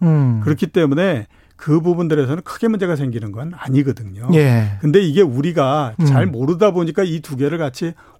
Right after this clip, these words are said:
Speaker 2: 혼합해가지고 써버리는 형태가 되다 보니까
Speaker 1: 음.
Speaker 2: 국가 부채가 굉장히 많아지게 되면 결국에 나중에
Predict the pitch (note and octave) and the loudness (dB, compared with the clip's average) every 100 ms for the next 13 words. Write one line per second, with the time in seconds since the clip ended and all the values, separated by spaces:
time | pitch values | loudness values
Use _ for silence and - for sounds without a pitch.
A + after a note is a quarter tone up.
0 | - G#3 B3 A#3+ A3 G#3 F#3+ F3+ D#3 D#3+ | -2 2 4 2 0 0 0 -2 -2 -2
1 | F3 E3+ D#3 C#3+ B2+ C3 C3 B2 B2 A#2 | 0 0 0 -2 -4 -6 -6 -6 -6 -8
2 | G#2+ G#2 D3+ D#3 F3 D3+ C3 A2 G#2 B2 | -10 -8 -4 -2 2 2 2 0 -4 0
3 | G#3+ G#3 - G#3 F3 D3 F3 D#3 B2+ D3+ | 2 2 2 2 2 2 0 0 0 0
4 | D3 D3 C3+ C3+ E3 F#3 - B2+ D3 D#3+ | 0 -2 0 -2 -4 -6 -6 -6 -4 -2
5 | F#3 B2+ B2+ D3+ G#3 | -2 -2 -2 -2 -2